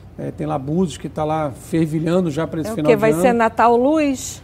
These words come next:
Speaker 2: na
Speaker 1: É,
Speaker 2: Serra?
Speaker 1: então, é um Natal que promete
Speaker 2: Igual
Speaker 1: ser,
Speaker 2: Gramado?
Speaker 1: acho que promete ser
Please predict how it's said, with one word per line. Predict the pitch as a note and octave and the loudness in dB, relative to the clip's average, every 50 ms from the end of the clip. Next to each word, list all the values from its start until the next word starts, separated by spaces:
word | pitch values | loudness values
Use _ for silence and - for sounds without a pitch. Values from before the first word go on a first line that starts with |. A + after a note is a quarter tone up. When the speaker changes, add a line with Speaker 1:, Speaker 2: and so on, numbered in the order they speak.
| - - | -12 -10
Speaker 2:
na | G3 G#3 G#3+ - | -6 -4 0 0
Speaker 1:
É, | C4+ C4+ C4+ | 2 2 4
Speaker 2:
Serra? | C4+ C#4 C#4+ | 4 4 4
Speaker 1:
então, | C#4 C4+ - D3+ D3+ D3+ | 4 2 2 2 2 0
é | D#3 E3+ | 0 0
um | F#3+ G#3 | 0 -2
Natal | G#3+ A3+ G#3 D#3+ - F3+ F#3+ G#3+ A#3+ B3+ C4+ | -2 -4 -6 -4 -2 -2 -2 0 -2 -2 -4
que | B3+ - A#3+ | -4 -8 -10
promete | G#3 C4 A#3 G#3 G#3+ A#3 A#3 | -10 -10 -8 -6 -4 -4 2
Speaker 2:
Igual | G3+ C4 B3+ B3+ | 6 6 6 8
Speaker 1:
ser, | A#3+ | 6
Speaker 2:
Gramado? | A#3+ A3+ A3+ A3+ A#3 B3+ C#4 D4 D4 C#4 A3+ G3 | 6 4 4 4 4 4 6 6 6 4 4 2
Speaker 1:
acho | G#3+ A3 A3 | -2 -4 -4
que | A3 A#3+ A3+ | -6 -6 -8
promete | A3 - G#3+ G3+ G3+ G#3+ A3 G3+ | -6 -6 -6 -4 -4 -6 -6 -8
ser | - - - G3+ G#3+ A#3 A#3+ A3+ | -10 -8 -6 -4 -4 -4 -4 -6